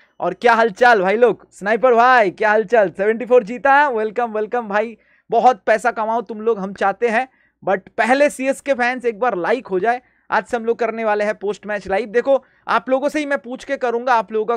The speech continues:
कमेंट भी लेंगे, सवाल का आंसर करेंगे और ज़्यादा देर तक नहीं करेंगे क्योंकि बारह बजे तक आईपीएल ख़त्म हो रहा है। इस साल आठ बजे से चालू हो रहा है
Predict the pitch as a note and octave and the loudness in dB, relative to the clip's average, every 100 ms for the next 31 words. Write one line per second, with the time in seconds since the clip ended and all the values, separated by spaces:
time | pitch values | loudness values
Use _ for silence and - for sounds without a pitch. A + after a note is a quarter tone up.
0 | G3 G3 A3 B3 A#3+ A#3 A#3 A3+ A#3 A3 | -6 -8 -8 -8 -8 -6 -6 -4 -6 -4
1 | G3+ F#3+ G#3 A3 G#3+ G3+ G3+ A#3 G#3+ G#3+ | -2 2 2 0 -4 -6 -6 -8 -6 -6
2 | G#3 G#3 G#3 G#3 _ _ - A3 C4 A3 | -6 -4 -6 -6 _ _ 0 6 8 6
3 | - _ - F3 F4 F#4 F4 D#4 C4 B3+ | 0 _ -6 0 4 4 2 -4 -2 -4
4 | B3 A#3+ G#3 F3 D#3+ D3 A#3 A#3 G#3 F3+ | -4 -6 -4 -4 -6 -14 -12 -8 -4 -2
5 | A3 C4+ B3+ A#3+ B3+ A3+ G3 A#3+ G3+ G3+ | 0 0 -2 -4 -4 -4 -6 -10 -8 -6
6 | A3+ G3+ F#3+ G3 F#3+ A3 G#3+ F3 G3+ A3 | -6 -4 -4 -6 -6 -2 -2 -2 -2 -2
7 | A3 G#3+ G#3+ G#3 F#3+ G3+ F3 | -4 -6 -6 -4 -2 -2 -4